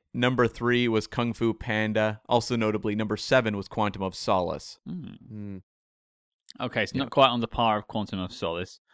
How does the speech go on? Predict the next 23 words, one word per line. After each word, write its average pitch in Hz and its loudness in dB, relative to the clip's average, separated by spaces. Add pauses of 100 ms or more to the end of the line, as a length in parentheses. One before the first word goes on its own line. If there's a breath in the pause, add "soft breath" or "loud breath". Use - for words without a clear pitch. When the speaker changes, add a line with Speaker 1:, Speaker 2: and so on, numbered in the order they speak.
(160)
Speaker 2:
Definitely 110 -2
a 101 -4
few 104 -6
spots - -6
down. 95 -4 (600)
But 175 -6
still 262 2 (180)
top - 4
fifty-ish, - -8
just - -6
about. 170 0 (140)
So 151 -2 (360)
it's 247 -14
doing, 196 -2 (140)
it's - -6
doing 214 4
okay, 147 6
but 104 -4
obviously 117 0
didn't 101 -2 (240)
make 107 -4
much 98 -8
money. 85 -8